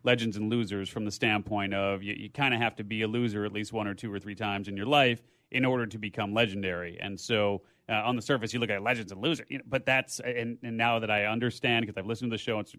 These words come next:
it's great, Chris. I really love what you're doing over there. Uh, I love the title. At first, I was like, "What is he talking about?" And then, uh, Chris also has a phenomenal book out called Play Bigger. So we're talking to Christopher Lochhead here today. Uh, let's go back to Mercury for a second, or just kind of business in general, because I, you know,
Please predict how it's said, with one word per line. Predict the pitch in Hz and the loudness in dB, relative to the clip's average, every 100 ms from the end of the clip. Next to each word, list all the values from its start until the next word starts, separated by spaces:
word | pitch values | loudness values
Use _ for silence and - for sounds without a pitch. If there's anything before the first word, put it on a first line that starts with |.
| 101 | -20
it's | - | -18
great, | - 120 104 | 0 2 2
Chris. | 101 95 | -4 -6
I | |
really | 98 101 | -4 0
love | 101 | 2
what | 98 95 | 0 -4
you're | 92 | -2
doing | 110 110 | 2 2
over | 95 90 | 2 -2
there. | 90 87 _ _ _ - | -4 -6 _ _ _ -2
Uh, | |
I | 98 98 107 | 0 2 2
love | 120 127 | 4 4
the | 110 | 2
title. | 107 120 104 | 2 2 2
At | 98 | 0
first, | 156 151 | 0 0
I | 117 | 0
was | |
like, | 104 | -6
"What | 110 156 | -8 -8
is | |
he | 151 | -6
talking | 240 277 | -8 -6
about?" | - - | -6 -2
And | 127 | 0
then, | 135 135 135 123 | 2 2 0 0
uh, | 120 113 | 0 0
Chris | 131 | 0
also | 113 110 113 | 0 0 2
has | 104 101 | 0 2
a | 98 92 - _ _ _ | 0 0 -4 _ _ _
phenomenal | - 135 135 127 | 4 6 6 4
book | 110 104 | 0 0
out | 101 95 | 0 0
called | - 107 95 - | -2 0 0 -4
Play | - 113 101 92 - 107 | -6 -2 -2 -2 -10 -2
Bigger. | 110 101 92 | 0 0 -4
So | 110 | -2
we're | |
talking | 135 127 | 2 2
to | 113 | 2
Christopher | 127 - 107 | -2 -2 -2
Lochhead | 101 98 - 98 | 2 2 2 -4
here | 92 101 95 | -4 -8 -8
today. | 90 104 117 117 104 95 _ _ - | -8 -2 2 2 2 -2 _ _ -4
Uh, | 123 | -2
let's | 156 156 | -2 0
go | 208 | 4
back | 185 - | 4 4
to | |
Mercury | 139 131 123 117 113 | 2 2 -2 -4 -4
for | 101 107 | -4 -6
a | 98 | -4
second, | - 104 113 | -2 -2 0
or | 110 | -2
just | 113 135 - | 0 -2 -2
kind | - 165 | 0 0
of | 143 | 2
business | 151 127 | 2 2
in | 117 | -2
general, | 107 113 107 | 0 2 2
because | 101 104 107 | 0 -4 0
I, | 110 - _ _ _ _ - | 0 0 _ _ _ _ -2
you | |
know, | 135 | 0